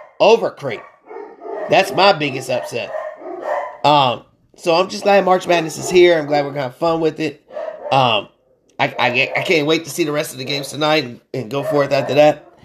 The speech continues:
Uh, my Final Four picks, here we go. Gonzaga, Baylor,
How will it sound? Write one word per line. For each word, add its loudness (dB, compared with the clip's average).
Uh, 2
my 2
Final 6
Four 2
picks, 2
here -2
we -2
go. 2
Gonzaga, 0
Baylor, 4